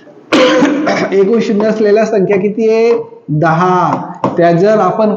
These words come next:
काढून घेतल्या शंभर मधून, दहा संख्या काढल्या तर उरतात किती? नव्वद. म्हणून पर्याय क्रमांक तीन याचं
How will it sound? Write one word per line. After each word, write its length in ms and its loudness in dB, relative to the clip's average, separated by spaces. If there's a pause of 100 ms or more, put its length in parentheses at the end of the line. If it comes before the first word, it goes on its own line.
काढून 360 2
घेतल्या 720 0 (400)
शंभर 500 0
मधून, 800 0 (640)
दहा 240 0
संख्या 360 0
काढल्या 580 0
तर 40 2
उरतात 300 2
किती? 720 0 (240)
नव्वद. 880 0 (260)
म्हणून 520 2
पर्याय 320 0
क्रमांक 380 0
तीन 340 0
याचं 440 0